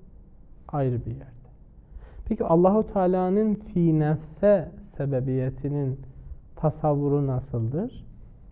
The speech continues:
O verdiğimiz örnek. Birkaç tane de temel ilkeden bahsettik. Alternatifsiz oluşu ve bu iradenin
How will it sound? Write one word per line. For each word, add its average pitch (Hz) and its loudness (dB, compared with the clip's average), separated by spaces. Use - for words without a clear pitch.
O 139 -2
verdiğimiz 117 0
örnek. 117 -10
Birkaç 208 2
tane 131 0
de 117 -2
temel 156 0
ilkeden 151 0
bahsettik. 175 -6
Alternatifsiz 151 0
oluşu 147 -2
ve 165 2
bu 180 -2
iradenin 156 0